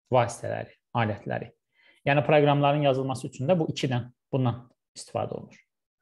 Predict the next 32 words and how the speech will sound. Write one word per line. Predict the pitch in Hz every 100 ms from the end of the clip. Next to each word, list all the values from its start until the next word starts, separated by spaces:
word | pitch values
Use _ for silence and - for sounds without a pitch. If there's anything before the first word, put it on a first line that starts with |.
| _ _ -
Vəssalam. | 196 170 120 - _ _ _ _ _ _ _ -
Proqramlaşdırma | 190 175 165 156 - 165
dillərinin | 147 147 135 143
adları | 135 135 143
da | 143
onsuz | 135 -
da | 127
kitablarda | - 135 135 117 120
var, | 190
oradan | 170 127 104 113
baxacaqsınız. | 123 147 185 185 180 185 - _ - - _ _ _ _
İndi | 180 185
bu | 208
hissənin | 202 - 185 202
artıq | 170 - -
sağollaşırıq. | 175 175 175 170 160 185 -
Baxaq, | 147 160 160
növbəti | 143 143 151
hissədə | - 139 160
nə | 156
var? | 139 214 214 _ _ _
Növbəti | 240 202 196
hissənin | - 160 156
hələ | 160 151
ki | -
işimiz | - 139 123
yoxdur. | 123 127 180 233 233 - _ _ -
Ə, | 135 131 131 131 131 135 - _ _ _ -
ondan | 202 247
sonraki | 254 196 - 180
slaydda | 180 160 160 160
isə | - 233